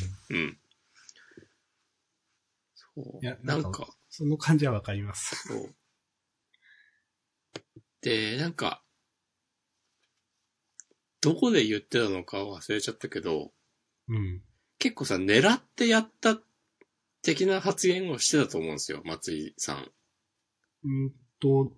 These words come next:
Speaker 1: な、何を狙って？
Speaker 2: その、なんかヒットさせて、
Speaker 1: あー、はいはいはい。
Speaker 2: あの、綺麗にその、いろんなメディアで同じタイミングで最終回を迎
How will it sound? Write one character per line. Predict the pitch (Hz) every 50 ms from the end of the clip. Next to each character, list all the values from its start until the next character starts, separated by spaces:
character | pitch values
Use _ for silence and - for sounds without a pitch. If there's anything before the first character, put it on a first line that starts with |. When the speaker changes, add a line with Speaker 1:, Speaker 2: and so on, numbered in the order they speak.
| _ -
Speaker 1:
な、 | 139 139 143 - - _ _ _ _ _ -
何 | 151 147 147 165 185 190 175 160 147
を | 147 151
狙 | 143 120 110 110 104
っ | 101 - _ _ _
て？ | - 104 95 95 - - _ _ _ _ _ _ _ _ _ _ _ _ _ _ _
Speaker 2:
そ | _ - -
の、 | 90 82 80 76 78 -
な | - 127 117
ん | 104
か | - 87
ヒ | - - 135
ッ | 113 - -
ト | - 98
さ | - - 90
せ | - 101 95
て、 | - - 147 131 95 76 -
Speaker 1:
あ | 180 185 180 175 170 165 160 156 147 147 143
ー、 |
は | - - - 156 131
い |
は | 110 117 117
い | 104
は | - -
い。 | 98
Speaker 2:
あ | 90
の、 | 87 85 85 - - _ _ _ _ _ -
綺 | - - 131 113
麗 | 104 98 87 82
に | 80 78
そ | - 85
の、 | 82 82 -
い | - 120
ろ | 107 113 113
ん | 117
な | 117 117
メ | 123 135 135
デ | 127 110
ィ | 101 95
ア |
で | 95 101 98
同 | 95 95 95 92 90
じ | 87 90 -
タ | 95 90
イ | 90
ミ | 90 87
ン | 87 87
グ | 85 80
で | -
最 | - 92 80 78
終 | 80 82 80
回 | - 80 76
を |
迎 | 76 76 76